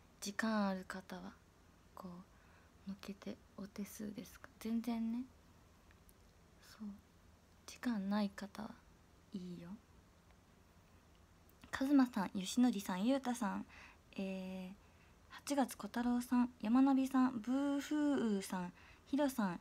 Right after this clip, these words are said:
ゆうやさん、キャロットさん、ニッシャンさん、ありがとうご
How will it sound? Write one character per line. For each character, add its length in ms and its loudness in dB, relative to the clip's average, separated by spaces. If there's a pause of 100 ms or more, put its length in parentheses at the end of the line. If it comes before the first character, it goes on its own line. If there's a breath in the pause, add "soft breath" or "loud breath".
ゆ 140 6
う 20 6
や 140 4
さ 220 -2
ん、 60 -4 (100)
キ 100 -4
ャ 40 4
ロ 80 4
ッ 20 2 (100)
ト 80 -4
さ 220 2
ん、 80 -4 (260 loud breath)
ニ 120 6
ッ 20 8
シ 200 4
ャ 140 6
ン 60 0
さ 160 -6
ん、 160 -8 (580)
あ 40 -8
り 100 -8
が 160 -6
と 100 -8
う 40 -6
ご 60 -6